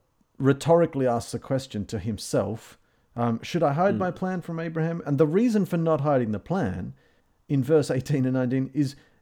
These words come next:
Speaker 1: is not a very good, like, it's not a clear answer to that question. It's not,
Speaker 2: Hmm.
Speaker 1: "No, I will not hide my plan because Abraham needs to know it's in his local area," or "Abraham needs to know he's an important power broker, an important player."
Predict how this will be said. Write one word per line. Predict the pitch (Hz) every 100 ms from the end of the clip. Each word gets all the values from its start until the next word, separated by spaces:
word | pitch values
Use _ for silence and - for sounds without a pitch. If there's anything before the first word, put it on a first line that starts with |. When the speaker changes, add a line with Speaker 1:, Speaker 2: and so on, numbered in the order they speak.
| _ _ -
Speaker 1:
is | 156 156
not | 202 349 - - _ _ -
a | 143
very | 185 202 156
good, | 175 147 123 - _ -
like, | 165
it's | 175
not | 247 254
a |
clear | 240 202 185
answer | 165 214 226
to | 147
that | 123 -
question. | 131 104 - 110 110 135 _
It's | 147 196
not, | 202 - - - _
Speaker 2:
Hmm. | - 147 165
Speaker 1:
"No, | 185 180
I | 143
will | 151
not | 156 151
hide | 143 135
my | 135 131
plan | 135 131 127 123
because | 113 135 135 - 190 160 113 127 170 156 - _ _ _ _ _
Abraham | 139 143 143 131
needs | 135 139 135 117
to | 131
know | 131 123
it's | 110 131
in | 120
his | 127 104 - -
local | 131 127 120
area," | 123 117 104 90 -
or | 120 110 - -
"Abraham | 147 143 135 131
needs | 139 123
to | -
know | 127 127
he's | 117 117
an | 120
important | 113 139 123 113
power | 120 120
broker, | 107 120 113 120 110
an | 110
important | 107 127 120 107
player." | 120 117 110